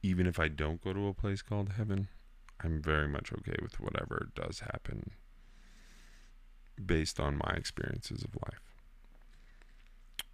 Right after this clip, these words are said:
There might be a God, and if there is, him and I are cool based on my life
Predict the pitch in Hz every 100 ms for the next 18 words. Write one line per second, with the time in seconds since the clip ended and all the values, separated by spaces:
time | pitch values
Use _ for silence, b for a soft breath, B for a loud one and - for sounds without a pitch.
0 | - - - - - - - - - -
1 | - 82 71 71 98 92 67 67 - -
2 | - 85 69 67 85 92 90 85 80 -
3 | - 82 64 - - - - - - -
4 | - - - - - - - - - -
5 | - - - - - - - - - -
6 | - 80 73 - - 71 78 - - 71
7 | 71 - - -